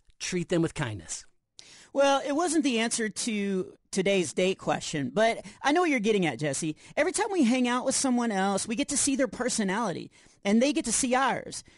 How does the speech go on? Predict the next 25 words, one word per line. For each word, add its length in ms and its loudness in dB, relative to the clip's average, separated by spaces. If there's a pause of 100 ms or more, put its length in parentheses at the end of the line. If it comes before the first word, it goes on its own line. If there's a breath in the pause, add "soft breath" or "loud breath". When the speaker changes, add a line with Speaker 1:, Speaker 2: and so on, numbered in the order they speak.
Speaker 2:
And 100 0
if 80 -2
we're 140 2
always 260 4
working 340 2
on 120 2
making 240 0
our 140 2
personality 580 -2
better 400 2
and 240 0
better, 340 2
then 480 0
they 260 0
get 140 -2
the 100 -2
best 360 0
of 120 0
us. 460 2 (340 soft breath)
And 120 2
if 100 -2
we're 120 4
encouraging 540 0
and 120 -4
kind, 520 0